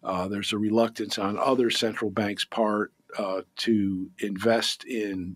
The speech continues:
U S government securities. They're investing more in gold, um, as a result. So that's the thing I think they are most concerned with, because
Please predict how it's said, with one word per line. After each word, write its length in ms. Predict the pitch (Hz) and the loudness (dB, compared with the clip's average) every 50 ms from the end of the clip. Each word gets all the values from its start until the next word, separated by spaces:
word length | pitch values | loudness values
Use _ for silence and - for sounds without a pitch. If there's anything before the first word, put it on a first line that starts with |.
| _ | _
U 240 | - 113 117 113 113 | -2 2 4 6 6
S 160 | 104 95 - | 4 4 0
government 460 | - - 120 110 107 101 104 101 95 - | -2 0 0 -2 -2 -2 -6 -6 -6 -8
securities. 580 | - - - - 107 95 98 104 110 113 113 | -8 -6 -2 0 2 2 2 2 2 0 0
They're 220 | - 117 101 101 104 | 0 2 2 2 2
investing 540 | 98 95 120 110 - - - 123 117 120 | 2 2 2 2 2 0 -2 -2 0 2
more 280 | 123 123 120 120 120 117 | 4 4 4 4 4 4
in 80 | 117 117 | 2 6
gold, 500 | 127 156 208 226 170 - - - - - - _ _ _ - - - - - - - - - _ - | 6 6 8 6 4 2 0 -8 -14 -18 -20 _ _ _ -20 -20 -20 -20 -18 -18 -20 -20 -18 _ -4
um, 560 | 113 113 113 107 104 101 101 104 - - - _ _ | -2 -2 0 -2 -2 -4 -4 -6 -10 -14 -18 _ _
as 240 | - 117 117 110 - | -2 -2 0 0 2
a 60 | 120 | 2
result. 560 | 113 113 110 104 - 139 165 156 107 - - - | 2 2 2 4 6 6 6 6 6 0 -4 -2
So 440 | - 123 120 113 110 107 101 95 92 _ _ _ _ - - - _ _ _ - | 0 2 2 2 2 0 -2 -4 -10 _ _ _ _ -20 -20 -20 _ _ _ 2
that's 320 | 120 123 156 151 - - | 4 4 4 4 2 4
the 100 | 147 143 | 4 4
thing 280 | 139 143 135 127 123 117 | 6 6 2 2 2 0
I 100 | 101 98 | -2 -2
think 340 | - - 123 117 113 113 | -2 -2 0 0 0 2
they 180 | - 117 104 101 | 2 2 2 2
are 160 | 98 90 87 | 0 -2 -2
most 440 | 92 95 98 113 139 147 139 - - | -2 0 4 6 6 6 4 2 0
concerned 680 | - 131 113 - - - 127 123 123 127 117 104 95 92 | -2 -4 -4 -2 0 2 2 2 2 2 0 -2 -4 -4
with, 380 | 95 92 90 90 87 - - - | -4 -4 -4 -4 -6 -10 -8 -6
because 680 | 107 92 - - 113 110 101 98 98 95 92 - - | -6 -6 -2 0 0 2 2 0 -2 -4 -4 -6 -8